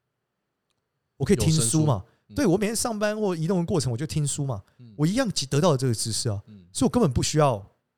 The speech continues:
Speaker 1: 真的有输吗？
Speaker 2: 哦。
Speaker 1: 就是从头到尾的问题都不是输。
Speaker 2: 而是知识。
Speaker 1: 对，
Speaker 2: 嗯。
Speaker 1: 而且从头到尾都不是媒介的问题。
Speaker 2: 嗯。
Speaker 1: 就我，我觉得我没有时间，我没有空。其实你戴个耳机，你走路也有啊。
Speaker 2: 对。
Speaker 1: 就大概是这个意思。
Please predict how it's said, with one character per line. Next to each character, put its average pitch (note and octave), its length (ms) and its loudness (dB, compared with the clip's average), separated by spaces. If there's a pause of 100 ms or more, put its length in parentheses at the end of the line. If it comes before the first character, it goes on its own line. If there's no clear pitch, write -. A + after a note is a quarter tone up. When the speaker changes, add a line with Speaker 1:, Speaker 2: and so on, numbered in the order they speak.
(140)
Speaker 1:
真 F#3+ 100 4
的 E3+ 60 2
有 G#2+ 100 2
输 A2+ 260 -4
吗？ G#2 140 -4 (380)
Speaker 2:
哦。 G2 120 -10
Speaker 1:
就 B3+ 80 0
是 C4 80 0
从 G3+ 140 2
头 A#3+ 60 4
到 C#4 80 4
尾 F3+ 40 6
的 D3+ 60 6
问 F3 140 2
题 A#2+ 100 -4
都 C3 80 0
不 B2 80 0
是 B2 80 0
输。 F#2+ 260 -4 (480)
Speaker 2:
而 G#2 80 -10
是 G#2 140 -8
知 G#2 180 -8
识。 F#2+ 240 -8 (280)
Speaker 1:
对， B3+ 160 2
Speaker 2:
嗯。 - 120 -10 (180)
Speaker 1:
而 F#3+ 60 -8
且 G#3 120 0
从 A#2+ 180 2
头 C4 60 4
到 C4 60 2
尾 F3+ 40 2
都 F3 80 2
不 - 100 2
是 F3 60 -2
媒 C#3+ 160 -2
介 A#3 160 -2
的 C#3+ 60 -2
问 C3+ 120 -2
题。 - 240 -14 (140)
Speaker 2:
嗯。 F#2+ 240 -8
Speaker 1:
就 - 100 -2
我， D#3+ 160 2
我 F3+ 140 2
觉 D#3 80 0
得 F#3 60 4
我 D#3+ 80 2
没 D#3+ 80 0
有 D#3 60 2
时 - 200 -2
间， D3+ 100 0
我 C3+ 40 0
没 B2+ 80 -4
有 B2 40 -4
空。 C#3 160 -8
其 - 160 -6
实 G3+ 140 -10
你 B2 140 -10
戴 F#3+ 140 -4
个 B2+ 100 -4
耳 G#2 80 0
机， C#3 120 -2
你 C#3 60 0
走 G#2 140 -4
路 A#2+ 180 -4 (560)
也 G#2+ 140 -8
有 A2 140 0
啊。 F2 100 -12 (180)
Speaker 2:
对。 F#2 240 -6 (560)
Speaker 1:
就 B2 100 -10
大 B2 100 -2
概 A2+ 80 -2
是 G2+ 100 -6
这 G#2 80 -8
个 F#2+ 60 -10
意 E2+ 120 -14
思。 - 200 -12